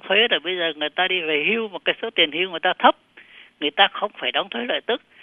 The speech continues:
Nhưng không thể nói những cái thành phần này là những người ngửa tay xin tiền bố thí của chính phủ được. Phải công nhận rằng cái số người lãnh tiền trợ cấp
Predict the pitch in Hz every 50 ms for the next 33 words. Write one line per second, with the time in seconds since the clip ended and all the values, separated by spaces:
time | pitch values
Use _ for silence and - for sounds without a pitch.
0 | - - _ - 185 208 - 233 233 233 - 160 139 139 151 156 180 240 240 196
1 | 185 190 214 240 233 - 170 175 160 151 165 165 165 170 165 160 160 160 160 175
2 | 196 220 226 196 170 160 156 156 147 143 143 123 120 147 - - 180 185 202 185
3 | - 202 196 196 180 160 151 151 151 160 185 220 214 - 220 254 - 147 135 -
4 | 196 220 208 - 139 110 131 131 127 123 - _ _ - _ _ _ _ - -
5 | _ - - - - - - - 196 214 214 185 - - - 113 127 123 110 113
6 | - _ _ _ _ 202 185 - - 208 247 254 285 277 220 165 143 127 120 117
7 | 107 104 120 139 139 - 226 - - 113 113 101 - 101 98 90 - - 208 -